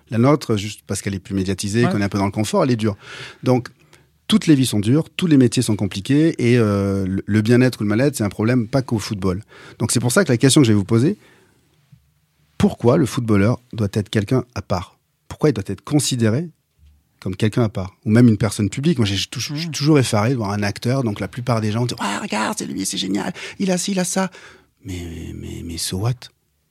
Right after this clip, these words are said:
Speaker 1: Parce qu'il
Speaker 2: Hmm.
Speaker 1: passe à la télé, parce qu'il fait des films, de suite, il y a un côté, on fantasme. Il y a
Speaker 2: Ouais,
Speaker 1: un fantasme.
Speaker 2: je
Speaker 1: Je n'ai jamais compris ce fantasme.
Speaker 2: Alors, le, je, euh, je, je peux pas te l'expliquer parce que je suis pas ni psychologue, ni sociologue, ni rien, mais je peux, je peux te dire ce que j'en pense. Le,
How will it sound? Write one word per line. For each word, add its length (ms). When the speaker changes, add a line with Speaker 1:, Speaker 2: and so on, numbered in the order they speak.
Speaker 1:
Parce 140
qu'il 100
Speaker 2:
Hmm. 40
Speaker 1:
passe 180
à 40
la 100
télé, 240
parce 160
qu'il 100
fait 80
des 120
films, 340
de 100
suite, 320
il 40
y 20
a 80
un 60
côté, 420
on 80
fantasme. 800
Il 40
y 40
a 80
Speaker 2:
Ouais, 40
Speaker 1:
un 100
fantasme. 540
Speaker 2:
je 140
Speaker 1:
Je 140
n'ai 100
jamais 380
compris 340
ce 140
fantasme. 500
Speaker 2:
Alors, 260
le, 140
je, 180
euh, 300
je, 180
je 120
peux 100
pas 140
te 60
l'expliquer 380
parce 140
que 100
je 80
suis 120
pas 180
ni 140
psychologue, 480
ni 80
sociologue, 420
ni 180
rien, 100
mais 100
je 100
peux, 140
je 160
peux 160
te 120
dire 80
ce 60
que 100
j'en 140
pense. 320
Le, 320